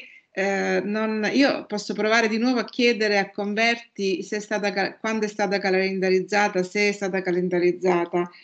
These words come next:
perché so sicuramente che, che, eh, non è stata volontà del Consiglio Comunale non, non farla, ma ci sono state tantissime di quelle urgenze che si vedono, eh, che sono, eh,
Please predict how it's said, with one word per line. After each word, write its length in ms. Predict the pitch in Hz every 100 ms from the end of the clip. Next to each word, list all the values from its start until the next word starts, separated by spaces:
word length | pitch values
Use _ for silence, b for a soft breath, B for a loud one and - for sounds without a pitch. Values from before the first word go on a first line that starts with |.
| B B B
perché 420 | - 196 - 262
so 240 | 262 247 233
sicuramente 720 | 233 208 202 196 233 254 220
che, 300 | 185 190 - B B
che, 340 | - 202 196 185
eh, 260 | 196 196 180
non 160 | 208
è 40 | 226
stata 280 | 226 226 208
volontà 420 | 208 202 202 196
del 160 | 190 185
Consiglio 440 | 196 190 202 190
Comunale 540 | 190 190 196 190 185
non, 320 | 185 208 196 185 196
non 180 | 180 208
farla, 540 | 202 226 220 214 185 185
ma 280 | 196 202 202 B B -
ci 140 | 190
sono 160 | 202 196
state 300 | 202 196 190
tantissime 600 | 208 202 240 - 226 208
di 100 | 196
quelle 240 | 202 202
urgenze 680 | 196 190 185 214 214 214 175
che 120 | 180
si 200 | 185 -
vedono, 680 | 190 214 196 185 180 180 180 B B -
eh, 400 | 175 180 180 180
che 120 | 190
sono, 1700 | 185 - 185 185 180 175 170 165 165 165 170 170 165 165 175 185 190
eh, 640 | 196 180 180 180 165 160